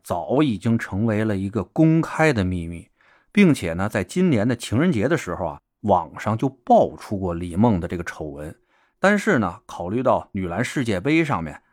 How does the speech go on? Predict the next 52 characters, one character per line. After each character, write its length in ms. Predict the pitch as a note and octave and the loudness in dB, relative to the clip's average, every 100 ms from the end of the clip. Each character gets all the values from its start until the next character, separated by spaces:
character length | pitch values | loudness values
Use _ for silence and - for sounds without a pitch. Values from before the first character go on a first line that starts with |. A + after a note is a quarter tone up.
| _ | _
啊， 200 | - - - | -20 -20 -10
大 160 | F#2+ F2 | -8 -2
家 160 | G#2+ | -2
还 140 | - G#2 | 0 0
要 240 | F2+ E2+ | 0 -2
努 260 | F2+ F#2+ A2 | -4 -2 2
力 140 | C#3 | 2
的 80 | B2+ | 4
为 180 | C#3 A2 | 4 2
国 260 | A2+ A#2+ | 2 0
争 300 | D3+ G3 G3+ | 2 2 4
光 220 | G3 G#3 | 4 4
嘛， 180 | G3 G2+ - _ | 4 0 -4 _
所 180 | - G#2 | -6 -2
以 120 | A#2+ | 0
啊， 120 | E2+ - | -2 -2
就 140 | A#2+ | -2
把 160 | F2 D#2+ | -2 -2
这 140 | G2+ | -2
个 60 | G2 | -2
消 280 | - D3 D3+ | 0 2 2
息 180 | - | -4
啊， 200 | D#2 - _ | -10 -12 _
压 340 | C#3 D3+ - E3+ | -2 0 0 -2
下 140 | F#2+ | -4
来 140 | - | -10
了。 180 | - - _ _ _ _ _ | -18 -20 _ _ _ _ _
但 120 | B2 C#3 | 0 2
现 260 | D#3+ C#3+ | 2 2
在 240 | D#3+ A#2+ F2 | 2 2 0
呢， 140 | E2 | -4
因 180 | A2+ C3+ | 0 0
为 80 | C3+ | 0
这 160 | F2+ | -4
张 300 | - C3 B2 | -2 0 2
龙 180 | F2 A2 | 0 -2
做 240 | D3+ A2+ | 2 0
的 140 | E2 D2 | 0 -4
实 440 | - - F#2+ E3+ | -12 -8 -4 -2
在 320 | F3 D#3 F#2+ | 2 2 0
太 280 | E2+ - F2 | -4 -6 -6
过 180 | E2 F2+ | -2 -2
分 160 | - F2+ | -2 -4
了， 260 | A#1 - - | -6 -14 -8
抛 320 | - C#3 C#3 | 2 4 2
妻 260 | - C3+ | 0 -2
弃 240 | B2 B2+ F#2+ | 0 -2 -4
子、 160 | E2 | -4
良 240 | D#2 E2 A#2+ | -6 -2 0
心 180 | D3 D3 | 0 0
丧 240 | C#3 E2+ | 0 -2
啊， 140 | B1 | -6